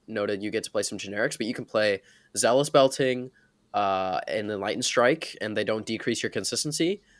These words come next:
Uh, and you can play Rouse the Ancients, and that card is a lot easier to cast,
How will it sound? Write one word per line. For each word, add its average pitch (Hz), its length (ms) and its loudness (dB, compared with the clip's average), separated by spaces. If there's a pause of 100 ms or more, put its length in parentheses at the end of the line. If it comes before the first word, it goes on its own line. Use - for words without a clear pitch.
(180)
Uh, 113 160 4
and 135 160 2
you 156 60 4
can 156 100 -6
play 143 140 6
Rouse 107 360 2
the 123 140 2
Ancients, 160 480 0
and 107 160 -4
that 110 100 0
card 120 160 0
is 95 80 -4
a 107 60 -4
lot 107 240 2
easier 107 340 -4
to 98 80 -6
cast, 95 540 -2